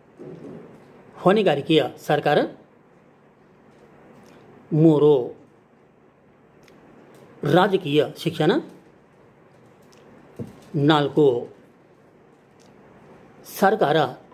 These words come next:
ಜನತೆಯ ಸ್ವತ್ತು. ಐದು, ಶಾಂತಿಯುತ ಬದಲಾವಣೆ.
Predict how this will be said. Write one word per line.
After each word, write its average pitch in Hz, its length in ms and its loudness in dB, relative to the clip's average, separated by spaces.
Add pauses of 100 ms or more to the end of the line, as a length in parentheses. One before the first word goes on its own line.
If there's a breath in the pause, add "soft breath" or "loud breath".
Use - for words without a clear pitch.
(120)
ಜನತೆಯ 160 440 0 (140)
ಸ್ವತ್ತು. 180 500 2 (1700)
ಐದು, 160 400 2 (2000 loud breath)
ಶಾಂತಿಯುತ 196 600 0 (320)
ಬದಲಾವಣೆ. 151 640 0